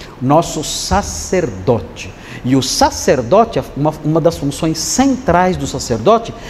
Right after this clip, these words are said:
é fazer a mediação entre os homens e Deus. O sacerdote é isso, é alguém assim. Ele é um mediador entre os homens e Deus. O pastor Marcos pode ser chamado de sacerdote?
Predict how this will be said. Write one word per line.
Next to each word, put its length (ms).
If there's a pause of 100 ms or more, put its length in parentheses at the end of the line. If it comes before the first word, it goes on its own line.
(100)
é 120
fazer 400
a 40
mediação 840 (240)
entre 500
os 280
homens 480
e 60
Deus. 680 (640)
O 80
sacerdote 720
é 40
isso, 500 (420)
é 60
alguém 260
assim. 380 (340)
Ele 300
é 60
um 120
mediador 1120 (500)
entre 380
os 240
homens 640
e 80
Deus. 480 (340)
O 80
pastor 640
Marcos 720 (380)
pode 320
ser 220
chamado 480
de 120
sacerdote? 1040